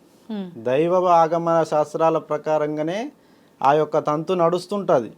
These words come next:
Speaker 1: మ్మ్.
Speaker 2: అక్కడెక్కడ దూరం చేసిన ఆనవాళ్ళు ఏం లేవు.
Speaker 1: ఆ.
Speaker 2: కానీ ప్రజలు తెలియని వాళ్ళు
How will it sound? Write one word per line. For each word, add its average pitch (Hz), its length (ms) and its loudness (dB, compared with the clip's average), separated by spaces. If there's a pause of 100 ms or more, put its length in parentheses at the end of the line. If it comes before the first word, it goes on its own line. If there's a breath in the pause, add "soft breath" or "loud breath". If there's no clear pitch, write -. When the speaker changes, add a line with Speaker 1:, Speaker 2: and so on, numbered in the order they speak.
(160)
Speaker 1:
మ్మ్. 190 260 -10
Speaker 2:
అక్కడెక్కడ 160 500 0
దూరం 185 380 0
చేసిన 190 320 -4
ఆనవాళ్ళు 180 640 2
ఏం 196 120 -4
లేవు. 175 420 0 (260)
Speaker 1:
ఆ. 190 200 -16
Speaker 2:
కానీ 202 240 2
ప్రజలు 190 500 0
తెలియని 190 480 0
వాళ్ళు 143 540 2